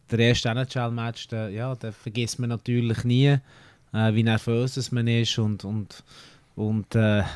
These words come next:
<laughs> wie, wie riesen Freude das man hat, oder? Dass man, dass man es nur ein Spiel hat geschafft. Also bei mir ist es dann so gewesen.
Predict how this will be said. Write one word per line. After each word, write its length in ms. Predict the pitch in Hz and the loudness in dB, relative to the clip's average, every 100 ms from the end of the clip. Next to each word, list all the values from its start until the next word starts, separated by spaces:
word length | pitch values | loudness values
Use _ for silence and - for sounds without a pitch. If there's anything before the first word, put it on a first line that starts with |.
| - | -10
<laughs> 220 | - 117 | -2 0
wie, 300 | 117 131 120 | 2 0 0
wie 160 | 110 117 | 0 2
riesen 360 | 120 131 127 117 | 2 2 0 -4
Freude 360 | 113 110 131 135 | -4 -4 -4 -8
das 140 | 123 | -6
man 100 | 127 | -2
hat, 320 | 123 101 - | 0 -2 -2
oder? 220 | 104 107 | -4 -2
Dass 180 | 110 101 | -4 -2
man, 160 | 110 101 | -2 -2
dass 180 | - 113 | 0 2
man 160 | 127 110 | 2 2
es 140 | - | -2
nur 240 | 110 113 117 | -6 -2 0
ein 200 | 120 127 | 0 0
Spiel 440 | - 120 127 139 | -2 0 0 0
hat 80 | 139 | -2
geschafft. 420 | - 123 101 - | -2 -2 -4 -6
Also 160 | 98 95 | -6 -4
bei 120 | 104 | -2
mir 160 | 107 113 | 0 -2
ist 80 | |
es 60 | - | 0
dann 200 | 113 110 | 0 0
so 260 | 101 113 110 | 2 2 2
gewesen. 360 | - 120 117 | 2 2 2